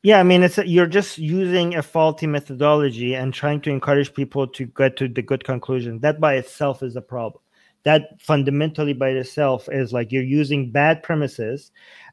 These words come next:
and you're fa-, you're founding your arguments on f-, premises that are inaccurate and not based on reality,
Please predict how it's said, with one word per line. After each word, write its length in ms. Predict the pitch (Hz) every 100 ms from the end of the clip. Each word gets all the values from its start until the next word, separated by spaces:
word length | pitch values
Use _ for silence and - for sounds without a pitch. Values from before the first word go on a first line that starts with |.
| -
and 400 | 143 139 135 127 156
you're 200 | 147 143
fa-, 220 | - 156
you're 140 | 147 139
founding 480 | - 160 165 165 151
your 120 | 143
arguments 480 | 143 143 143 143 139
on 240 | 127 123 -
f-, 200 | 131 _ 151 -
premises 460 | 151 143 139 135
that 160 | 127 123
are 200 | 127 131
inaccurate 640 | 135 135 135 - 123 120 -
and 220 | 123 127
not 180 | 135 123
based 240 | 131 123
on 100 | 131
reality, 600 | 117 120 127 117 117 110